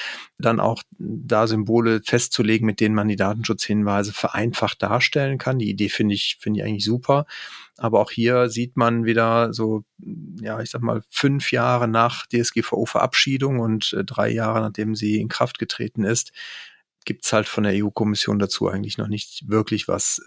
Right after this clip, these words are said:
Brauchbares. Ich bin gespannt, was bei diesem Wettbewerb rumkommt. Vielleicht ist es ja wirklich etwas, womit man nachher noch Weltruhm erlangt, weil diese dann bis zur E-U-Kommission gereicht werden und veröffentlicht werden.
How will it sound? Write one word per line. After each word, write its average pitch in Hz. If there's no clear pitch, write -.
Brauchbares. 101
Ich -
bin 220
gespannt, 175
was 135
bei 151
diesem 139
Wettbewerb 127
rumkommt. 147
Vielleicht 117
ist 123
es 113
ja 110
wirklich 113
etwas, 113
womit 113
man 117
nachher 110
noch 104
Weltruhm 127
erlangt, 117
weil 107
diese 110
dann 107
bis -
zur 113
E-U-Kommission 107
gereicht 107
werden 101
und 101
veröffentlicht -
werden. -